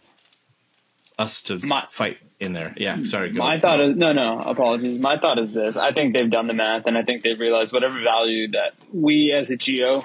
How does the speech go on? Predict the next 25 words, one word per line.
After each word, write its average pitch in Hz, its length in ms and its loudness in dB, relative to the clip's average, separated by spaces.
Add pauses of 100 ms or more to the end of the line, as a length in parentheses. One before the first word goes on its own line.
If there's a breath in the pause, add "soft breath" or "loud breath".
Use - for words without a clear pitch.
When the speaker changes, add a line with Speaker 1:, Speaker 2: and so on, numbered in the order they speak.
(160)
Speaker 2:
North 127 280 -2
America, 123 500 0
could 131 220 -4
provide 120 320 2
them, 127 200 0
we 131 100 2
no 123 160 2
longer 113 320 0
provide 113 400 0
that. 131 200 -2
So 131 120 4
I 127 40 0
think, 131 200 -2
is 127 180 -2
this 135 200 0
their 127 200 4
way 123 240 4
of 117 140 -2
kind 123 180 0
of 120 140 -2
saying, 120 400 -4
No, 104 260 -4
we're 123 100 -4
not 127 220 0
gonna 113 400 0